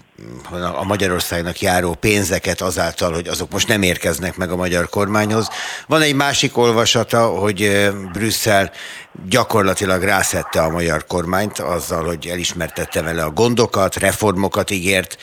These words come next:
és aztán az utolsó pillanatban beint Navracsics Tibornak és az Orbán kormánynak. Nem tudom, hogy,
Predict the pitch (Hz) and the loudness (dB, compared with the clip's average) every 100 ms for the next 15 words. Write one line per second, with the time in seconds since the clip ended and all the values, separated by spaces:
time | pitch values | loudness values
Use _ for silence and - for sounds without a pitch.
0 | - - - 92 87 - 92 104 - 87 | -14 -8 -2 0 0 0 0 -2 -2 -2
1 | 92 95 95 90 80 85 85 60 71 87 | -2 -2 0 0 0 -2 -4 -8 -2 -2
2 | 82 78 - 80 80 78 73 - - 87 | -2 -6 -8 -6 -4 -4 -4 -6 -6 -6
3 | 73 73 73 71 78 71 - - 50 50 | -6 -6 -8 -8 -8 -4 -4 -6 -12 -14
4 | 50 60 65 - - 50 78 73 69 - | -8 -8 -8 -12 -12 -8 -6 -4 -6 -10
5 | - 82 76 80 80 80 - - - - | -8 -6 -4 -4 -4 -4 -4 -6 -10 -8
6 | - 117 101 104 101 104 104 87 | -2 -2 0 2 4 4 2 -2